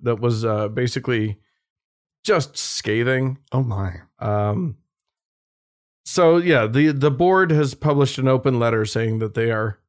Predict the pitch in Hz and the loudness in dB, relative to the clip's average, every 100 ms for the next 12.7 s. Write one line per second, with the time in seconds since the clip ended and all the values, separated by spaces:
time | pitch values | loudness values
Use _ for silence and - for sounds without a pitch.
0 | _ 131 151 143 151 135 - 160 127 117 | _ -2 2 2 2 0 0 0 0 -4
1 | _ _ _ _ - - 262 254 214 - | _ _ _ _ -6 0 2 4 2 2
2 | 294 254 170 143 104 - - 127 127 127 | 0 0 2 0 -2 -8 -2 2 2 2
3 | 175 170 269 370 294 180 170 - _ _ | 0 0 2 4 6 4 2 -2 _ _
4 | - 170 175 170 139 156 156 139 165 151 | 0 2 4 2 2 0 0 0 0 2
5 | 151 143 123 - 143 143 135 123 123 120 | 0 0 -2 -2 -2 0 0 2 2 2
6 | 131 127 131 131 120 - 110 135 180 190 | 0 2 2 2 0 -6 0 2 2 0
7 | - - 113 156 156 156 156 123 117 - | -6 -10 -2 2 2 2 0 0 -2 -2
8 | 170 220 160 127 110 92 85 - - - | 2 4 4 2 0 -2 -6 -12 -14 -14
9 | _ _ _ _ _ _ _ - - 294 | _ _ _ _ _ _ _ -6 -2 -2
10 | - _ _ _ _ _ - 403 - - | -2 _ _ _ _ _ 2 2 4 2
11 | 480 508 135 233 302 254 247 226 190 160 | 4 4 4 4 4 4 4 4 4 4
12 | 147 135 - 117 87 - | 4 2 0 -2 -2 -8